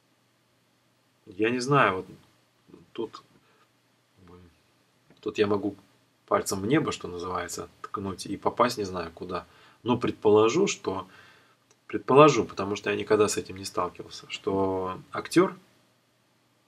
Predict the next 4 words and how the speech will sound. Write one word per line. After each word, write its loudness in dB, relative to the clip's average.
ну, -18
всё-таки 2
играет 2
роль, 4